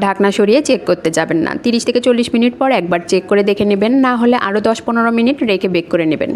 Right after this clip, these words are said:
এবার ঢাকনা সরিয়ে মাশাআল্লাহ, আলহামদুলিল্লাহ, দেখুন কেক কতটা পারফেক্ট হয়েছে। ভেতরেও পারফেক্টভাবে বেক হয়েছে কিনা সেটা দেখার জন্য একটা কাঠি দিয়ে চেক করে নিচ্ছি। কাঠি একদম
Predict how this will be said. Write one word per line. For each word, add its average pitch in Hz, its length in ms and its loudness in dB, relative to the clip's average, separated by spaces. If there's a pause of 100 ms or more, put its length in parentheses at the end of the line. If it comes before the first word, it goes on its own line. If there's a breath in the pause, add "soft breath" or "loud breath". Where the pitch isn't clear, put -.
এবার 226 240 0
ঢাকনা 240 280 0
সরিয়ে 240 260 2
মাশাআল্লাহ, 190 640 0 (180)
আলহামদুলিল্লাহ, 233 760 0
দেখুন 196 320 0
কেক 214 220 0
কতটা 220 380 -2
পারফেক্ট 185 540 -2
হয়েছে। 170 280 0 (680 loud breath)
ভেতরেও 233 380 2
পারফেক্টভাবে 254 680 0
বেক 247 200 2
হয়েছে 254 260 2
কিনা 254 200 0
সেটা 226 220 0
দেখার 180 260 0
জন্য 214 180 0
একটা 214 180 -2
কাঠি 220 260 0
দিয়ে 226 140 2
চেক 220 200 0
করে 226 180 0
নিচ্ছি। 226 380 0
কাঠি 247 380 -2
একদম 247 260 0